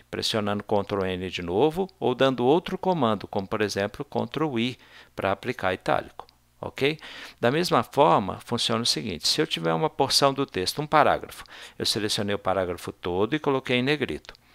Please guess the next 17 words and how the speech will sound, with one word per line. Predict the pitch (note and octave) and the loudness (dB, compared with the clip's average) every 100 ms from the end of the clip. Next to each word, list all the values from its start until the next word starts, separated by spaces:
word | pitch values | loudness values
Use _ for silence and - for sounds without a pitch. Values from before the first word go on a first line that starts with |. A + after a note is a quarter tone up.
| - - | -20 -12
Se | - D3 | -4 -2
lá | C#3 G3 A3+ | 2 4 4
dentro | E3+ E3+ E3 D#3 | 4 2 2 -4
do | |
parágrafo | D3+ D3 A#2+ F#2 F2+ - | 0 2 4 4 0 -4
tiver | A2 G2 | -2 0
escrito | A2 - G#2 G#2 G#2 | -2 -4 -6 -4 -4
assim, | - | -6
por | F#2+ G#2+ | -6 -4
exemplo, | F#2+ E2 - - - _ | -4 -6 -8 -20 -20 _
independência | B2 A#2 A#2+ A#2+ A#2+ G#2 G2 A#2+ D3+ - D#3+ | -4 -2 0 0 2 2 2 2 2 0 -2
do | C#3+ | -2
Brasil, | C#3+ D3+ C#3 F2 D#2+ - _ _ _ _ - - - - | -2 0 0 -2 -6 -8 _ _ _ _ -20 -18 -12 -2
e | G#2+ | 2
eu | A2+ B2+ C3 - | 4 4 0 -4
resolver | C3 A2 G#2+ | 0 0 2
escrever | G#2+ - A2+ G2 F#2+ E2 | 0 0 0 0 0 -2